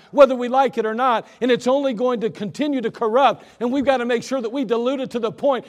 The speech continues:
where it has no real effect or no way of truly binding us.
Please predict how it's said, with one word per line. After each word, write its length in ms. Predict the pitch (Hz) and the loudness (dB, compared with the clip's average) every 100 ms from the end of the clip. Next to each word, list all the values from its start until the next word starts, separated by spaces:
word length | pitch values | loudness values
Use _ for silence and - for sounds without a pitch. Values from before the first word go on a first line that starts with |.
| - | 2
where 160 | 262 | 4
it 60 | 247 | 6
has 240 | 247 185 | 4 -2
no 480 | 208 269 269 214 - | 0 4 4 2 -4
real 420 | 190 262 277 226 - - - _ | -4 4 6 4 0 -16 -20 _
effect 540 | - 233 - 294 240 - | -8 -6 4 4 4 -2
or 200 | 226 226 | 0 0
no 380 | 185 170 285 254 | -2 -2 0 0
way 280 | 214 262 254 | 2 2 2
of 220 | 214 147 | 0 -8
truly 340 | - 302 247 | -6 -4 -2
binding 560 | 220 226 240 233 196 180 | -4 -2 -2 -2 -6 -6
us. 420 | 156 120 - - | -8 -10 -16 -20